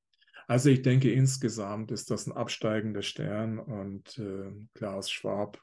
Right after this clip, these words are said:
äh, wäre besser dran gelegen, oder so diesen Verein aufzulösen, bevor es ganz peinlich wird.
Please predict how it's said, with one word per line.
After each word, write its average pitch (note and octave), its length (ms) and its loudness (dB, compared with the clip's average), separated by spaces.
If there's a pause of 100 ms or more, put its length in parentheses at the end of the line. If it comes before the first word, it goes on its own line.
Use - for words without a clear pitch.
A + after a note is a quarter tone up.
(100)
äh, G#2 240 -6
wäre G2 140 -2
besser A2 320 0
dran A2 520 -4
gelegen, A2 680 0
oder G#2+ 160 0
so A2 160 -4
diesen G#2+ 320 -6
Verein A2 480 -4
aufzulösen, A2+ 880 0
bevor G#2+ 320 -4
es G#2 160 -6
ganz G#2 320 -4
peinlich G#2+ 560 -6
wird. G#2+ 220 -4